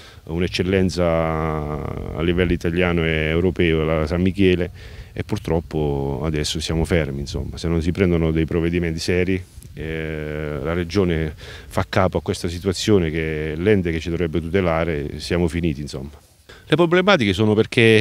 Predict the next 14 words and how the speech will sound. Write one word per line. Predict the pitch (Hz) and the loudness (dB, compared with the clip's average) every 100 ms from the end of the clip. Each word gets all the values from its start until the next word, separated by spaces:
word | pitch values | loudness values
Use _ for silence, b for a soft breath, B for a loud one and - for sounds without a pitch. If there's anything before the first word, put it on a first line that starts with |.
| 107 104 | 4 2
il | 101 | 0
canale | - 117 135 101 | 0 2 2 2
di, | 92 87 | 0 -2
di, | 90 87 87 | -2 -2 -2
di | 90 | -2
Foggiavarano | 101 98 110 98 92 98 - | 0 2 4 4 2 0 0
e | |
anche | 104 104 95 | 0 2 2
quello | 98 92 | 4 4
di | 95 | 2
Capoiale | 101 98 101 107 82 | 2 2 4 4 4
praticamente | 82 85 92 95 80 | 0 0 2 2 2
sono | 92 92 | 2 6
anni. | 104 87 80 80 | 6 4 2 -2